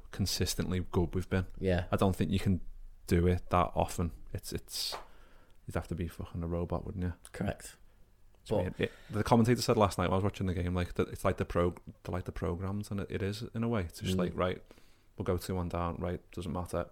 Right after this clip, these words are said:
Speaker 1: we're gonna come back anyway.
Speaker 2: Yeah.
Speaker 1: It's just been that throughout the season, which has been, obviously, as Liverpool fans, it's fucking boss.
Speaker 2: Champions elect, mate. That's what we do.
Speaker 1: That's how we do,
Speaker 2: We
Speaker 1: as
Speaker 2: do.
Speaker 1: Van Dijk says.
Speaker 2: Absolutely.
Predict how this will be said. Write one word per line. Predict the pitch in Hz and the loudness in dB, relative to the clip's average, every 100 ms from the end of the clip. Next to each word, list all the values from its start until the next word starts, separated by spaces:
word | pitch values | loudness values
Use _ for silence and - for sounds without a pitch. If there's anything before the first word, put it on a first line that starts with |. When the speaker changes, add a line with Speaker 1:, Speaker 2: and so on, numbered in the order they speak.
| - | -8
Speaker 1:
we're | |
gonna | 92 87 | -6 -6
come | - 90 | -4 -2
back | 87 - | -2 -2
anyway. | 87 87 90 - - | -6 -4 -6 -8 -8
Speaker 2:
Yeah. | 101 92 - - | -6 -4 -6 -10
Speaker 1:
It's | - | -6
just | - | -4
been | - 90 | -2 0
that | 87 | 0
throughout | - 95 92 | 0 0 0
the | |
season, | 92 90 85 101 | -2 -2 0 0
which | 95 | 2
has | 101 | 0
been, | 87 95 | 4 6
obviously, | 92 92 95 95 | 6 4 2 4
as | 87 87 | 2 2
Liverpool | 90 101 | 0 -2
fans, | 92 92 87 - - | -4 -2 -4 -6 -14
it's | - - - - | -14 -14 -16 -8
fucking | 87 87 80 - - - - - - | -4 -2 -4 -8 -20 -20 -20 -20 -12
boss. | - 87 - - - - | -4 -4 -4 -12 -16 -8
Speaker 2:
Champions | - 95 95 92 | -4 0 2 6
elect, | 110 123 | 8 6
mate. | 123 135 - - - - - - | 4 0 -2 -14 -20 -20 -20 -14
That's | - | -6
what | 113 | -2
we | 131 | 8
do. | 151 | 8
Speaker 1:
That's | 180 - - - - - - - - | 8 4 -16 -20 -20 -20 -20 -16 -2
how | 90 | 2
we | 92 | 4
do, | 98 113 - - | 6 4 0 -4
Speaker 2:
We | |
Speaker 1:
as | 110 | 4
Speaker 2:
do. | 113 | 6
Speaker 1:
Van | 104 | 6
Dijk | 101 107 | 4 0
says. | - 120 117 - - - - - | 0 0 0 -4 -8 -8 -4 0
Speaker 2:
Absolutely. | 98 98 107 92 | 2 6 6 6